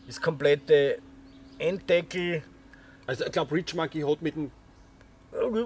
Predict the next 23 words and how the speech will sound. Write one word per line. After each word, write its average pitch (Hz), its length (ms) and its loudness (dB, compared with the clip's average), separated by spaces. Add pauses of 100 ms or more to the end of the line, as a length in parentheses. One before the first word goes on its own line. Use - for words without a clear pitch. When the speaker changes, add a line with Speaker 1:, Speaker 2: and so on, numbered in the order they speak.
(140)
Speaker 1:
Rich 214 240 0
Monkey 208 280 8
hat 202 120 12
angefangen 196 440 4
mit 190 120 2
einem 185 140 4 (100)
Toaster 185 400 4
und 185 100 0
einem 170 80 -2
Kübel. 165 400 -6 (1600)
Speaker 2:
Toaster 156 280 0
und 175 80 2
Speaker 1:
Ist 160 120 -2
Speaker 2:
Kübel. 127 240 -2 (100)
<laughs> 131 100 -2
Speaker 1:
Toaster 190 380 8
und 185 160 2
Kübel 175 360 -6
war's. 120 360 2 (440)
Äh, 147 340 6
mittlerweile 160 920 4
haben's 151 400 0
vom 147 640 -2